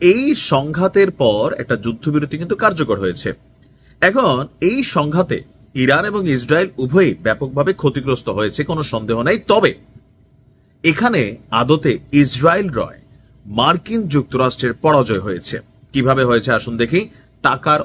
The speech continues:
অঙ্ক কষে কষে দেখাচ্ছি। ইসরায়েলকে রক্ষা করতে গিয়ে আমেরিকা সবসময় যে ইসরায়েলকে অস্ত্র বিক্রি করে শুধু বিষয়টা তা না, মাঝে মাঝে নিজেদের সামরিক মেশিনারিজ, এটা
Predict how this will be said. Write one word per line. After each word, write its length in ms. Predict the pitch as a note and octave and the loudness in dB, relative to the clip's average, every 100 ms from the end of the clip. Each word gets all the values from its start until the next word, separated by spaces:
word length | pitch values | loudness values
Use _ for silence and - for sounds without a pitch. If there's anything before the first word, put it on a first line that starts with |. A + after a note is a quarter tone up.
| - | -4
অঙ্ক 460 | C3 B2+ C#3+ E3+ G3 | -6 -4 -2 -2 0
কষে 240 | F#3+ - C#3 | -2 -2 -2
কষে 180 | A#2+ A2 | -2 -2
দেখাচ্ছি। 460 | F#2+ A#2+ - G2+ - _ - - - - - - _ - | -2 -2 -4 -6 -10 _ -20 -20 -20 -20 -20 -20 _ 4
ইসরায়েলকে 840 | F3 D3+ G#3+ A#3+ A3+ B3 B3 A#3+ | 4 4 2 2 -4 -2 0 2
রক্ষা 340 | D3 C#3 G3+ | 0 -2 -6
করতে 280 | G3 F#3 C#3 | -4 -6 -6
গিয়ে 240 | G#2+ F2 - | -6 -8 -8
আমেরিকা 600 | A#2 B2 E3 C#3 G#2+ F#2+ D#3 | -4 -2 -2 0 -2 -2 -6
সবসময় 480 | C#3+ B2+ - E3+ | -6 -6 -6 -6
যে 120 | E3+ D3+ | -4 -4
ইসরায়েলকে 500 | A#2 C3+ C3+ C#3+ D#3+ | 0 0 0 -4 -6
অস্ত্র 480 | B2 B2 - D3+ | -4 -6 -6 -6
বিক্রি 520 | B2 - D#3 - F#3 F3 | -4 -2 -2 -2 -8 -2
করে 380 | E3 D3+ D#3 | 2 2 2
শুধু 220 | D3+ D3 C#3+ | -2 -6 -6
বিষয়টা 260 | C3 D#3 | -4 -6
তা 220 | - D3+ | -2 -2
না, 140 | B2+ - | -2 -6
মাঝে 220 | F2+ F#2+ B2 | -10 -6 -4
মাঝে 180 | D3 | -4
নিজেদের 320 | C#3+ A2+ A2+ A#2 - - _ _ - | -4 -2 0 -2 -4 -20 _ _ -8
সামরিক 600 | - C3+ D3+ E3+ F3 A#2+ | 0 0 0 -2 -2 0
মেশিনারিজ, 680 | A#2 B2+ E3+ D#3 G2 - - | 0 0 0 0 0 -8 -12
এটা 360 | A#2+ B2 A2+ | -6 -2 -2